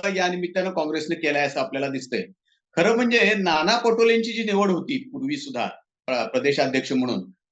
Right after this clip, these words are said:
ती सुद्धा त्या, त्या स्वरूपाची होती. नाना पटोले हे सुद्धा काही फार मोठ्या कुठल्या घराण्यातनं आलेले होते किंवा फार मोठी राजकीय परंपरा त्यांच्या पाठीशी होती असं नाही. तेही सर्वसामान्य घरातनं झालेले कार्यकर्ते होते, शेतकरी कुटुंबातनंच आलेले कार्यकर्ते होते.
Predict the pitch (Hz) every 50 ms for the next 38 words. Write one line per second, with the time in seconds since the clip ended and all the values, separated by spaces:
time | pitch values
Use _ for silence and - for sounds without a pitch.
0 | _ _ - 226 240 - 262 262 262 262 254 247 226 196 - - 220 240 247 -
1 | - 262 254 254 - 262 240 - 254 226 190 170 151 147 139 135 139 143 175 214
2 | 220 220 226 226 233 233 233 233 233 233 233 240 247 247 247 247 233 - 190 214
3 | 220 214 226 226 240 233 226 214 - 233 233 190 170 170 185 202 214 208 208 214
4 | 190 175 165 180 190 196 196 185 170 - 185 165 - - - _ _ _ _ _
5 | _ _ - 151 156 185 202 202 196 196 202 196 170 185 208 208 208 196 196 208
6 | 214 226 214 202 185 - - 214 214 208 - 202 190 196 196 202 202 196 202 196
7 | 196 190 185 208 202 202 165 151 - 180 185 185 196 196 185 196 202 196 196 240
8 | 226 202 170 165 185 196 220 220 - 226 226 226 226 226 220 214 214 220 226 226
9 | 233 226 226 - - 151 156 185 190 190 220 214 208 190 190 202 214 214 202 190
10 | 170 165 156 165 156 156 - 156 160 147 - 160 190 202 196 202 - - _ _
11 | - - 156 151 - - 214 226 214 220 208 214 220 220 220 220 226 247 233 226
12 | 190 175 175 170 165 - 151 143 143 139 143 135 127 131 135 131 131 202 214 -